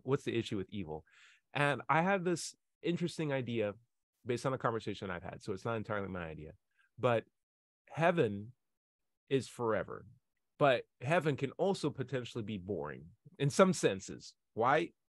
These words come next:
Because you don't have any sort of entertainment. And so how do you, but you can't have a boring heaven. So h-, what kind of entertainment exists in heaven to keep you entertained, right? And I thought, what better entertainment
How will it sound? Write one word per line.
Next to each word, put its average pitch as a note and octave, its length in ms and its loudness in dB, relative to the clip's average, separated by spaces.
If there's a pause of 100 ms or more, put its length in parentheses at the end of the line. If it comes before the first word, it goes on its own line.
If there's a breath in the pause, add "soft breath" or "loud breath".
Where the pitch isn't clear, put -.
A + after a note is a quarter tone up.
Because C#3+ 320 0
you D3+ 80 2
don't E3+ 160 4
have E3 180 0
any D3 200 0
sort C3+ 200 -2
of C#3 60 0
entertainment. D#3 580 0 (680)
And C3 120 -4
so C#3+ 340 4 (360)
how F3 200 8
do F#3+ 80 0
you, F3 380 0 (140)
but D#3 160 -2
you D3 80 -4
can't G3+ 180 0
have F#3+ 100 0
a D3 40 4
boring C3+ 280 0
heaven. D3+ 300 -2
So C#3+ 160 -2
h-, B2 120 -6
what C#3+ 280 0
kind D#3+ 200 -4
of - 80 -4
entertainment B2+ 540 -8
exists A2 400 -8
in A2 120 -10
heaven A2 260 -8
to - 60 -18
keep - 200 -12
you G#2 140 -6
entertained, G#2+ 500 -10
right? F#2 220 -10 (680)
And B2+ 100 0
I B2+ 60 0
thought, C#3 280 2
what D#3+ 260 2
better C#3 240 2
entertainment B2 520 -4